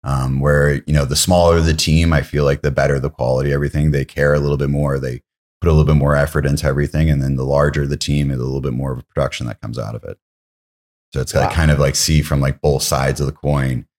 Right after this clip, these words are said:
Speaker 1: how the beast works. <laughs>
Speaker 2: How many grow sites do you guys think you've been to collectively?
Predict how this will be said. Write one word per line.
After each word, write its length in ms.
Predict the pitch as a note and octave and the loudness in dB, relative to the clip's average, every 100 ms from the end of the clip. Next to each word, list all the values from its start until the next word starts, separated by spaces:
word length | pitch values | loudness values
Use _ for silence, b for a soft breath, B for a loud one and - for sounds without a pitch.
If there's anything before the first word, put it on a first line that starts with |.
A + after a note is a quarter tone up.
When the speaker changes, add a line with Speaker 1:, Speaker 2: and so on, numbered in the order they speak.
| _ _ | _ _
Speaker 1:
how 160 | C#2 C2 | -2 -2
the 100 | B1+ | -2
beast 300 | C2 B1+ - | -4 -6 -4
works. 420 | C2+ A#1+ - - - - | -4 -4 -6 -8 -6 0
<laughs> 640 | C3+ - A2 - _ _ | 0 0 -2 -6 _ _
Speaker 2:
How 140 | - B2+ | -2 0
many 180 | C#3 A2 | 2 4
grow 540 | G2 A2 A2 G#2+ - _ _ | 4 4 4 0 -4 _ _
sites 440 | - - G#2 G2 - | -2 2 2 0 0
do 80 | F2+ | 0
you 100 | F2+ | 2
guys 240 | E2 - | 0 -2
think 160 | F#2+ E2 | -4 -4
you've 200 | E2+ D2+ _ - | -6 -8 _ -4
been 200 | F2 F#2+ | -2 -2
to 320 | - D2+ F2 _ - | -4 -6 -8 _ -4
collectively? 560 | E2 D#2 D#2 C#2+ D2+ | -2 -2 -6 -8 -8